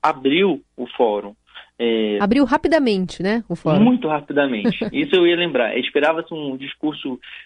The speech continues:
Speaker 1: é, de uns quarenta minutos e ele falou por seis minutos.
Speaker 2: É.
Speaker 1: Foi um discurso que foi, marcou, se marcou porque ele parecia um pouco nervoso, assim. Eu, eu acho que o Bolsonaro nunca fica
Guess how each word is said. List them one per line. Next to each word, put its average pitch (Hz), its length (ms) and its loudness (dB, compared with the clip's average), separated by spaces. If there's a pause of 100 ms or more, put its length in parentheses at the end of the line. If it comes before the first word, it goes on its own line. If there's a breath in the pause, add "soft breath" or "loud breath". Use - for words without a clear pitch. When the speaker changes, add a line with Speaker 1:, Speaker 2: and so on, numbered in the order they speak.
(220 loud breath)
Speaker 1:
é, 123 200 -4
de 123 240 -8
uns 139 200 -2
quarenta 156 520 2
minutos 147 720 0 (140)
e 131 60 2
ele 156 140 2
falou 165 200 -2
por - 140 -6
seis 277 280 2
minutos. 165 440 -2
Speaker 2:
É. 170 260 -2 (760)
Speaker 1:
Foi 143 140 2
um 156 80 0
discurso 165 540 2
que - 160 -14
foi, 151 80 0
marcou, 160 580 0
se - 140 -14
marcou 156 400 -2
porque 170 560 -2 (320 soft breath)
ele 151 380 -2
parecia 156 540 0
um 156 380 -2
pouco 151 300 -2
nervoso, 147 640 2
assim. 143 280 -8
Eu, 131 220 -4
eu 160 240 -2
acho 196 120 -2
que - 140 -14
o 156 40 -8
Bolsonaro 170 680 -2 (260)
nunca 180 840 0
fica 156 200 -2